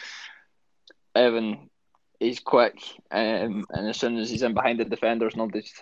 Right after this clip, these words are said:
no one's catching him. Uh, and I think it's, I didn't notice it at first, but, um, he's kinda, you know, he's chipped the goalkeeper with his left foot, which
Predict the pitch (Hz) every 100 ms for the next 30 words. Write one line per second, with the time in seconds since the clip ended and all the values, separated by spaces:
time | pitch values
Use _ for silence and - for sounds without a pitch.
0 | - 123 120 107 - 107 - 110 117 _
1 | - 98 98 95 101 113 107 110 - -
2 | - - - - 113 117 98 117 110 -
3 | 76 107 110 120 - 98 - - _ 92
4 | 95 95 - - 101 92 104 87 110 -
5 | - - 101 110 107 104 104 104 - -
6 | 110 104 113 107 - 113 92 98 - -
7 | -